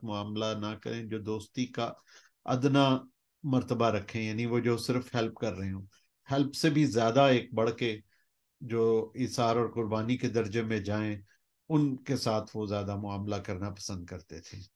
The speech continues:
और ये अल्लाह वाले थे, अल्लाह वालों की अल्लाह जाने, अल्लाह हमें भी ऐसा बना दे। तो, अ, <clears throat>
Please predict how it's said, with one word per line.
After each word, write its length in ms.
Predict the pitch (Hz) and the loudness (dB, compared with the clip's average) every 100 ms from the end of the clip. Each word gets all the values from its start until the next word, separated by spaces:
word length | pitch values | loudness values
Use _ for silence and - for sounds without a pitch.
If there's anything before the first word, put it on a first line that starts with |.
| _ _ _ _ _ - | _ _ _ _ _ -2
और 220 | 110 110 | 0 2
ये 120 | 113 | 2
अल्लाह 260 | 107 107 107 | 0 2 0
वाले 280 | 104 104 107 | 0 0 -4
थे, 260 | - 110 110 - _ _ - _ | -4 -6 -6 -14 _ _ -20 _
अल्लाह 240 | 101 101 | -8 -4
वालों 280 | 104 101 104 | -4 -4 -4
की 160 | 98 98 | -6 -6
अल्लाह 280 | 95 98 101 98 _ | -4 -4 -6 -10 _
जाने, 420 | 101 101 98 107 - _ _ _ - - | -10 -8 -8 -10 -14 _ _ _ -20 -18
अल्लाह 240 | 107 101 95 | -8 -4 -2
हमें 240 | 92 101 | -2 -4
भी 200 | 113 110 | -2 -2
ऐसा 280 | 104 95 104 | -4 -2 -4
बना 300 | 95 95 107 | -2 -2 -2
दे। 160 | 107 110 - _ _ _ _ _ _ | -2 -6 -8 _ _ _ _ _ _
तो, 200 | 110 - - | -10 -10 -2
अ, 460 | 123 113 117 123 - _ _ _ - 151 151 - _ _ _ _ _ _ _ _ _ _ _ _ _ - _ - | 0 2 2 0 -6 _ _ _ -10 -4 -4 -6 _ _ _ _ _ _ _ _ _ _ _ _ _ -20 _ -14
<clears throat> 320 | - 101 98 | -12 -12 -16